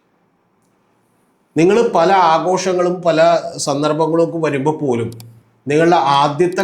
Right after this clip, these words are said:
കൺമണി നഷ്ടപ്പെട്ടതിന്റെ വേദന നിങ്ങളെ വല്ലാതെ ഉലക്കുന്നുണ്ടാവൂലേ? ഉടനെ ശാന്തികൃഷ്ണ പറയാണ്, "എന്തിനാണത്? അത് ഹർട്ട് ചെയ്യുന്നൊരു കാര്യമില്ല, എന്തിനാണത് സംസാരിക്കുന്നതെന്ന്?" ചോദിച്ചപ്പോ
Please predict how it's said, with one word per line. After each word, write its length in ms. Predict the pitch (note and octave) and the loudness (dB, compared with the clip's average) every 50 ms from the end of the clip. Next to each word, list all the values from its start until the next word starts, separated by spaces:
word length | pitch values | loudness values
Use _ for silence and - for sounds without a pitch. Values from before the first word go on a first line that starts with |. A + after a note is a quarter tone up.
| - - | -4 -2
കൺമണി 360 | F3 D#3+ D3+ D3+ D3+ D3 D3+ D3+ D3+ C#3+ C3+ | -2 -2 -2 -2 -2 -2 -4 -4 -6 -8 -10
നഷ്ടപ്പെട്ടതിന്റെ 680 | B2 A#2 - - D#3 C3 - D#3+ C3+ - D3+ D3 D3 D3+ | -12 -12 -10 -8 -8 -8 -8 -8 -8 -6 -6 -6 -4 -4
വേദന 540 | D3+ C3 C3 B2 B2 B2+ B2+ B2 C#3 C#3 C#3 C#3+ C#3+ D3+ - - _ _ _ _ _ _ _ _ _ _ _ _ _ _ _ _ - - - - - | -4 -4 -4 -4 -4 -4 -4 -4 -4 -6 -6 -8 -10 -14 -18 -20 _ _ _ _ _ _ _ _ _ _ _ _ _ _ _ _ -18 -16 -16 -8 -6
നിങ്ങളെ 220 | B2+ B2 B2+ C#3 C#3 | -4 -2 -2 -2 -2
വല്ലാതെ 680 | C#3 C3 A#2+ A#2 A#2+ A#2+ A#2+ A#2 B2+ C3 F#2+ F2 - - - _ _ _ _ _ _ _ _ - | -2 0 0 0 0 -2 -2 -2 -4 -6 -8 -10 -14 -20 -20 _ _ _ _ _ _ _ _ -12
ഉലക്കുന്നുണ്ടാവൂലേ? 920 | A#2 A#2 A#2+ A#2 A2+ - C3 B2+ B2+ A#2+ A2 G#2+ G2+ G2 F#2+ F2 F2 - - - _ _ - - - _ _ _ _ _ _ _ _ _ _ _ _ _ _ _ _ _ _ _ _ _ _ _ _ _ _ _ _ _ _ - | -8 -8 -8 -8 -8 -8 -8 -6 -6 -6 -6 -6 -8 -10 -12 -14 -16 -18 -20 -20 _ _ -20 -20 -20 _ _ _ _ _ _ _ _ _ _ _ _ _ _ _ _ _ _ _ _ _ _ _ _ _ _ _ _ _ _ -6
ഉടനെ 200 | C3 C3+ D3 E3 | -2 0 0 0
ശാന്തികൃഷ്ണ 560 | E3 F#3 E3 D3 C3+ C3+ C#3+ D3 D3 C#3+ - E3 E3 | 0 0 0 -2 -2 -2 -4 -4 -4 -4 -4 -4 -4
പറയാണ്, 360 | D#3 D3 C#3 C#3+ C#3 B2 A#2 A#2 A#2 A2+ A2+ - - - _ _ _ _ _ _ _ _ _ _ _ _ _ _ _ _ _ _ _ _ _ | -4 -4 -4 -4 -6 -6 -6 -8 -10 -12 -16 -20 -20 -20 _ _ _ _ _ _ _ _ _ _ _ _ _ _ _ _ _ _ _ _ _
"എന്തിനാണത്? 640 | B2+ B2 B2+ C#3 D3+ E3 E3 E3 D3+ C#3 B2+ A#2+ B2+ B2 A#2+ A#2 A#2 | -6 -4 -2 0 0 0 2 0 0 -2 -2 0 -2 -2 -2 -2 -4
അത് 280 | B2 C3+ C#3+ C#3 B2 - - | -4 -4 -6 -6 -8 -8 -6
ഹർട്ട് 300 | C3 A#2 A#2 A#2 - D#3+ | -6 -4 -6 -6 -6 -6
ചെയ്യുന്നൊരു 340 | D#3 D#3 D#3 D#3+ D#3 D3 | -4 -4 -4 -4 -6 -6
കാര്യമില്ല, 360 | D3+ C3 B2 B2 B2 A#2+ A2+ A2 | -6 -6 -4 -4 -4 -4 -4 -6
എന്തിനാണത് 420 | G#2+ A2 A#2 B2 C3+ C3+ C3+ C3+ C3 C3+ | -8 -8 -8 -8 -6 -6 -6 -6 -6 -8
സംസാരിക്കുന്നതെന്ന്?" 720 | A#2 G#2 - A#2+ A2 A2 G#2+ G2+ A2 G#2+ A2 A2 A2+ A2+ | -10 -10 -10 -12 -12 -12 -10 -10 -12 -12 -10 -10 -10 -10
ചോദിച്ചപ്പോ 360 | G#2+ F#2+ A2 G2+ G2 A2+ A#2+ | -10 -10 -12 -14 -14 -12 -14